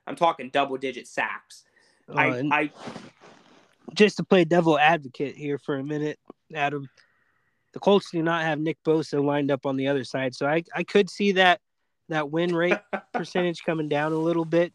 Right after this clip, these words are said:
Speaker 2: because of that, but I do still think it's a good signing. And nine million dollars a year, if he does have any kind of contribution up towards that double-digit sack range, and that's a steal.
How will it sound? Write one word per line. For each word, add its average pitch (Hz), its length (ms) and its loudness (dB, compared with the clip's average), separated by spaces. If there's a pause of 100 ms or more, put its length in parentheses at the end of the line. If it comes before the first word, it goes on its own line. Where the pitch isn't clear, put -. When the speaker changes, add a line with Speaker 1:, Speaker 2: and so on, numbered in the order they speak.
Speaker 2:
because 160 380 -2
of 160 160 0
that, 165 280 0
but 151 200 -6 (680)
I 170 120 -6
do 190 180 0
still 170 280 2
think 156 220 -2
it's 147 140 -6
a 135 40 -10
good 139 220 -2
signing. 131 460 -6
And 139 220 -4 (120)
nine 180 300 4
million 180 260 4
dollars 170 340 4
a 131 40 -6
year, 165 260 2
if 135 100 -4
he 170 100 -6
does 160 320 0
have 143 260 -4 (640)
any 180 220 2
kind 151 280 0
of 135 140 -4
contribution 143 880 -4 (100)
up 160 220 -4
towards 147 280 4
that 147 180 2
double-digit 143 540 0
sack 143 360 -2
range, 147 300 -4
and 139 100 -10
that's 160 220 -8
a - 40 -14
steal. 151 480 -4